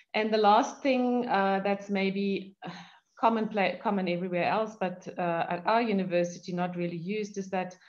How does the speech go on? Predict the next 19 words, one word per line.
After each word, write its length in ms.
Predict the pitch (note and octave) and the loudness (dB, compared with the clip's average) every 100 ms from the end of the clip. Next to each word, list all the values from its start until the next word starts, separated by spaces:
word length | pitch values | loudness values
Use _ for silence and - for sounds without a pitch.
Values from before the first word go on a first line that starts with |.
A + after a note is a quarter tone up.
| - - - | -20 -18 -4
I, 240 | F#3+ F#3+ F#3 - _ - _ | 0 0 -2 -10 _ -20 _
in 220 | G#3+ F#3+ | -4 -2
previous 500 | A3 C4+ F4 D4+ - | -2 0 2 0 -2
years, 320 | E3+ D#3 E3+ | 0 0 0
I 140 | F#3+ F#3+ | 0 -2
forced 400 | - A#3+ B3+ A#3 | -2 -2 -2 -8
the 40 | |
students 380 | G#3+ A3+ A3 G#3+ | -8 -4 -2 -2
to 100 | - | -2
use 240 | G3 G#3 G3 | 0 0 2
different 420 | A3 A3 A#3 A#3 | 0 0 -2 0
software 320 | G#3+ G#3+ A3+ | -2 0 -6
products 800 | A3 A#3 C4 F#4 F4+ _ - - | -4 -2 -2 -4 -8 _ -18 -6
like, 320 | F3+ F3 F3+ | -4 -4 -4
uh, 160 | F3 F3 | -4 -4
QGIS, 500 | F3 A#3 G3+ G3+ G3 | -2 -2 0 -4 -2
ArcGIS, 420 | F#3 F#3+ F#3+ G3 | 0 0 -2 -8
and 180 | F#3+ F3 | -6 -4
Mapbox 920 | F3 F#3 - - - - C#4 - - | -4 -4 -8 -10 -4 0 0 -2 -16